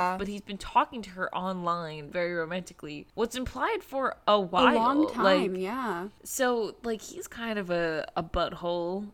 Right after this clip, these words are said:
Speaker 1: like, for
Speaker 2: Yeah.
Speaker 1: doing that. Um, but he meets her, and then, like, the chat logs get exposed. And so she gets exposed, like, to the school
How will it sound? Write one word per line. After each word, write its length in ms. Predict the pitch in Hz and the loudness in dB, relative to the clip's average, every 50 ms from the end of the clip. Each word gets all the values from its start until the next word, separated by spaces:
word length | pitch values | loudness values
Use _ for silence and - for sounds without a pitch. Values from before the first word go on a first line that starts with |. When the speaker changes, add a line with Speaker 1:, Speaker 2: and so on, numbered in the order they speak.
| - - | -12 -4
Speaker 1:
like, 360 | 208 208 185 180 170 - - - _ - - - | -2 0 0 0 -2 -6 -12 -20 _ -20 -20 -20
for 140 | - - 208 | -10 -6 -2
Speaker 2:
Yeah. 220 | 196 185 170 165 165 | -2 0 0 0 0
Speaker 1:
doing 160 | 165 160 165 | -2 -4 -4
that. 560 | - 175 143 156 190 190 180 - 80 92 - - _ - | -4 -4 -2 -2 -2 -2 -2 -2 -2 -4 -6 -8 _ -4
Um, 320 | 202 202 190 170 170 170 165 | 0 2 2 2 2 0 -2
but 160 | - 190 190 | -2 -2 -2
he 100 | 214 214 | -2 -2
meets 280 | 208 220 254 269 - - | -2 -4 -4 -4 -4 -4
her, 160 | 233 196 156 | -2 -2 -2
and 480 | - - 180 180 170 170 170 170 - - | -2 -2 -2 -2 -2 -4 -6 -8 -10 -12
then, 440 | - 170 180 175 175 175 175 170 151 | -10 -6 -4 -4 -4 -4 -6 -6 -4
like, 180 | 160 180 165 - | -4 -4 -4 -4
the 100 | - 170 | -6 -8
chat 340 | 165 - - 180 196 214 - | -8 -8 0 2 4 4 4
logs 220 | 233 208 185 - - | 4 0 0 -2 -8
get 120 | - 175 | -8 -8
exposed. 520 | 160 147 - - - 165 147 131 110 - - | -8 -8 -10 -10 -6 -4 -4 -4 -6 -8 -10
And 100 | - 175 | -10 -8
so 60 | 180 180 | -8 -8
she 240 | - - 226 247 | -6 -4 -2 -2
gets 200 | 247 262 240 180 | 0 -2 -2 -4
exposed, 440 | 185 180 - - - 180 170 160 170 | -6 -8 -8 -8 -6 -4 -4 -4 -6
like, 140 | - 160 160 | -10 -12 -12
to 100 | - - | -12 -14
the 80 | 170 170 | -14 -14
school 480 | - - - - 175 175 170 160 147 | -14 -14 -10 -8 -6 -6 -4 -6 -8